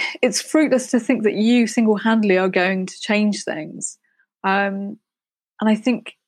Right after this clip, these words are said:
you have to think about what's the payoff here. You know, is it, I know we've talked about this, you know, in our own kind of private time about the idea of, you know,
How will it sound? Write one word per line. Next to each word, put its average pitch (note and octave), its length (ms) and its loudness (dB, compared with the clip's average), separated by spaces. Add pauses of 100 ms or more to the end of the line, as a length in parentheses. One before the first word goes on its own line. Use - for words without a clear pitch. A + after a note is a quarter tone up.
(280)
you A3 140 2
have A#3 200 0
to B3 60 -2
think A3+ 300 0
about G3 400 0
what's - 220 -2
the G#3+ 100 -6
payoff G3+ 580 -2
here. - 320 -4 (340)
You G3+ 80 0
know, - 140 -6
is B3 200 2
it, - 160 2
I G#3 80 2
know A3 120 2
we've A3 200 2
talked - 260 -4
about - 220 -6
this, - 360 -6 (400)
you G3+ 120 -4
know, F3+ 220 -4 (560)
in G3 120 -6
our G3 200 -4
own F#3+ 240 -6
kind F#3+ 200 -6
of F#3 80 -10
private G#3 460 0 (420)
time G#3 340 2
about F#3+ 280 0
the G#3 80 4
idea G#3 300 2
of, G3 60 -2
you G#3+ 80 0
know, G#3 360 -2